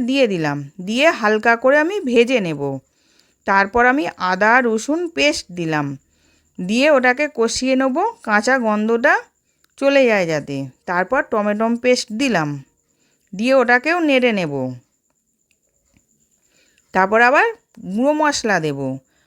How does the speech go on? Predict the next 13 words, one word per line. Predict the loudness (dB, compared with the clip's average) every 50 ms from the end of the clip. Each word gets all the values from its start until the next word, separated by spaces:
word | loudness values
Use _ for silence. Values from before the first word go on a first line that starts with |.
| _ _ _ _ -4 -2
হলুদ | 0 0 0 0 -2 -2 -4
গুঁড়ো, | -2 0 2 2 0 0 -2 -6 _ _ _ _ _ _ _ _ _ -8
লঙ্কা | -4 -2 -2 0 -2 -2 0 0 -2 0
গুঁড়ো, | 0 -2 0 2 2 0 0 -4 _ _ _ _ _ _ _ _ _ _ _ _ _ _ _ _ _ _ _ -16 -12
জিরে | -6 -4 0 2 2 2 2 0
গুঁড়ো, | 0 0 0 0 0 -2 -6 _ _ _ _ -10 -4 0
ধনে | 0 2 2 2 2 0
গুঁড়ো, | 0 -2 -2 -2 -4 -6 -8 -12 _ _ _ _ _ _ _ _ _ _ _ _ _ _ _ _ _ _ _ _ _ _ _ _ _ _ _ _ _ _ _ _ _ _ _ _ _ _ _ _ _ _ _ _ _ _ _ _ _ _ _ _ _ _ _ _ _ _ _ _ _ _ _ _ _ _ _ _ _ _ _ _ _ _ _ _ _ _ _ _ _ _ -6
দিয়ে | -2 0 2 4 4
ওটাকে | 4 4 4 2 0 2 0 0
আমি | 0 -2 -4 -6 -8 -10 _ -8 -4 -2
নেড়ে | 0 2 2 2 2 2 0
নেব। | -2 -4